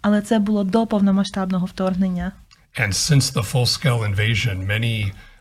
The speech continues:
Speaker 2: uh, psychologists and other helpers that I've worked with have been asking about very deep and meaningful topics for, for help with those topics.
Speaker 1: І починаючи від дати повномасштабного вторгнення, дуже багато,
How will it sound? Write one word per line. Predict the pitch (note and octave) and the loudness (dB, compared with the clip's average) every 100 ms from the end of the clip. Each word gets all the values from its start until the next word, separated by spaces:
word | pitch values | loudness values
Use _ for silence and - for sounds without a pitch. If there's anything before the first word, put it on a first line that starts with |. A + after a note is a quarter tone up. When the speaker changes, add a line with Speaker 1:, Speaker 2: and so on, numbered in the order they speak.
| - | -8
Speaker 2:
uh, | G2 G2 - | -4 -2 0
psychologists | A2 - B2+ B2+ A#2 A#2+ G#2+ - G#2+ | 0 0 2 2 2 0 -2 -2 -4
and | A2+ B2 | -4 -2
other | B2 A2+ G#2+ - - - D3 | 0 0 -2 -4 -8 -2 0
helpers | C3 B2 G2 - - | 2 0 0 0 0
that | G#2+ | -2
I've | G#2+ G2 A2+ | -2 -2 -4
worked | A#2 B2 | -4 -6
with | F#2+ F2+ - - - - - | -6 -8 -14 -20 -20 -20 -4
have | C3 | -2
been | G#2 G#2 G2+ | 0 2 2
asking | G#2+ - G#2 F#2+ | 2 -2 -4 -2
about | G2+ G2 | -4 -2
very | A2 A2+ A2 | -2 0 -2
deep | G2+ A2 A2+ B2+ - - - _ _ - G#2 | -4 -2 -2 -4 -8 -14 -20 _ _ -6 -4
and | F#2+ G2+ | -2 -2
meaningful | B2 B2 G2+ - G2+ | 0 0 -2 -6 -6
topics | A#2+ G2+ - - - - - _ - | -6 -6 -8 -12 -12 -12 -16 _ -14
for, | - F#2+ | -8 -8
for | - G2+ | -6 -6
help | F#2 A2+ G2 - | -4 -4 -6 -8
with | G2+ | -10
those | - G2 | -10 -10
topics. | - C3 - - - - | -10 -12 -14 -18 -18 -4
Speaker 1:
І | G#3 | -4
починаючи | G3+ G#3+ - G#3 G#3 G#3+ - G#3 G3 F#3 G3+ | -2 -4 0 2 2 0 -2 -4 -4 -6 -6
від | G3+ - | -6 -6
дати | F#3+ G3+ G3+ G3 | -6 -4 -4 -4
повномасштабного | G3 F#3+ F#3+ G3 - G#3 G#3 G3+ G3 | -2 0 0 -4 -4 -4 -2 -2 -2
вторгнення, | G3 G#3+ A#3+ A#3 A3 G3 F#3+ | -4 -4 -2 2 2 2 0
дуже | G3+ G#3+ | -4 -4
багато, | G3+ G3 G#3+ A3+ - G3+ | -4 -4 -4 -4 -4 -6